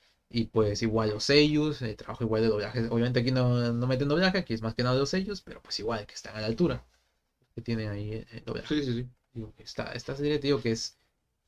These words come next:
Speaker 1: es la, es el fenómeno actual y, te digo, este es uno de los, de los que, bueno, ya está haciendo
Speaker 2: Sí,
Speaker 1: historia.
Speaker 2: de hecho, eso es lo que estaba viendo en Twitter un poco, eh, que mucha gente la compara incluso con Game of Thrones, digamos que es el Game of Thrones del anime.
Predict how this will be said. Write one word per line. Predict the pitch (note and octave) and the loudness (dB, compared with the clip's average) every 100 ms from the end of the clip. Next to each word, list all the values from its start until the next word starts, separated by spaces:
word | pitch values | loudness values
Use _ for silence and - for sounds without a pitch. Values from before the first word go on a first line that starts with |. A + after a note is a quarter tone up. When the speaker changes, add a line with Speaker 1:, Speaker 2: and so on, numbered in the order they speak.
| - | -6
Speaker 1:
es | C#3+ - | -6 2
la, | E3 G#2+ F2 - - - _ _ _ _ _ _ _ | 4 4 2 -8 -14 -18 _ _ _ _ _ _ _
es | E3 | 2
el | D#3+ | 2
fenómeno | A#2 B2 C#3+ G#2+ | 2 0 -2 -4
actual | - C3+ D#3 E3 - | -4 0 4 2 0
y, | D3 D3+ | 0 0
te | - G#2 | 0 -6
digo, | G#2 | -6
este | - B2+ | -4 -4
es | A#2+ | 0
uno | A#2+ | 0
de | A2+ | 0
los, | A2 A2+ | -2 -8
de | A2+ | -8
los | - | -10
que, | - G#2 - _ _ | -12 -14 -18 _ _
bueno, | - - | -10 -8
ya | C3 | -8
está | D3 C3 | -2 0
haciendo | B2 D3 | 6 8
Speaker 2:
Sí, | |
Speaker 1:
historia. | D3+ C#3+ C#3 | 10 8 6
Speaker 2:
de | |
hecho, | F3+ F#3 | 8 8
eso | C#3+ F#3 | 8 6
es | |
lo | E3 | 6
que | |
estaba | B2+ D3 C#3+ | 4 2 4
viendo | C#3+ D#3 | 2 0
en | C3+ | -2
Twitter | B2 B2+ B2+ D#3 | 0 -2 0 0
un | C#3+ | 0
poco, | C#3 C#3 E3+ D#3 | -2 0 0 2
eh, | A2+ G2 - | 2 0 0
que | A#2 G#2+ | 0 2
mucha | G#2+ A2+ D#3 | 0 -4 -2
gente | D3 C#3+ F3+ | -2 2 4
la | C3 G#2+ F#2+ | 6 4 0
compara | - A#2 G#2+ A2+ C#3 | -2 -2 2 2 4
incluso | C#3+ C3 C3+ E3 - | 2 -2 -2 -2 -2
con | A2 G#2 F#2 D#2+ A#1+ | 0 0 -2 -6 -8
Game | G2+ A#2+ B2+ | -2 0 0
of | B2 | 0
Thrones, | A#2+ C3+ D4 - - | 2 2 -2 -8 -4
digamos | A2+ A#2+ - | 0 0 -2
que | |
es | B2 | -2
el | B2 | 0
Game | A#2 A#2+ | 2 2
of | B2+ | 0
Thrones | B2+ B2+ C3 | 0 0 2
del | A#2+ | 2
anime. | A#2+ C#3 E3+ | 2 0 -2